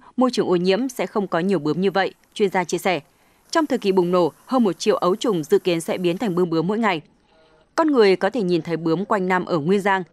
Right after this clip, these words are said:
và vào mùa cao điểm có thể kéo dài từ ngày một tháng năm đến ngày ba mươi tháng tám. Trong suốt giai đoạn này, bạn có thể nhìn thấy rất nhiều bướm với nhiều chủng loại ở bất kỳ nơi nào, trong mọi thời điểm tại Nguyên Giang. Theo khảo sát của chúng tôi,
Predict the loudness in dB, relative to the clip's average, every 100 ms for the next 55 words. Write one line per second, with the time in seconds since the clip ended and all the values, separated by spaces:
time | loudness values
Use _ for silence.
0 | -10 0 2 2 2 2 2 0 2 0
1 | 0 -2 -2 -2 0 2 0 2 0 2
2 | 0 0 -2 -2 -4 0 0 -2 -10 -4
3 | 0 0 0 0 0 -2 -2 0 0 -2
4 | -6 _ -20 _ -2 0 0 -2 0 0
5 | 2 2 0 0 -2 -2 -2 -2 -2 -2
6 | -2 0 0 -2 0 -2 0 0 0 2
7 | 0 0 -2 0 -2 -2 -2 -2 -2 0
8 | 0 0 -2 -4 -12 -20 -6 -2 2 0
9 | 0 0 0 0 -2 0 0 0 -2 _
10 | _ _ -4 -2 0 -2 -2 -2 -2 -2
11 | 0 2